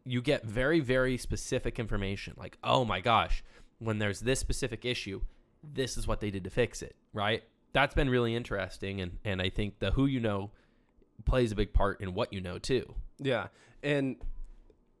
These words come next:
Speaker 2: something that just clicked on a light bulb for me, too, that I think is important is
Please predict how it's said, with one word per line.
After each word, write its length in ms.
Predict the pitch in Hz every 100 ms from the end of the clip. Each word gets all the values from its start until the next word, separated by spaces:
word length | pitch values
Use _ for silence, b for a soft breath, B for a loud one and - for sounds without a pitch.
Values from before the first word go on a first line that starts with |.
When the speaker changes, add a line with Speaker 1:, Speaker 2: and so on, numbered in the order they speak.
| -
Speaker 2:
something 480 | - 151 139 131 123
that 280 | 113 107 - _ _
just 340 | 131 120 -
clicked 240 | - 120 110
on 80 | 104
a 60 |
light 200 | 101 107
bulb 200 | 104 98
for 100 | -
me, 140 | 104 98
too, 240 | - 110
that 240 | 101 87 -
I 140 | 113
think 440 | 107 113 107 - _ _ -
is 180 | 113 110
important 540 | 95 101 104 104 95
is 360 | 113 113 107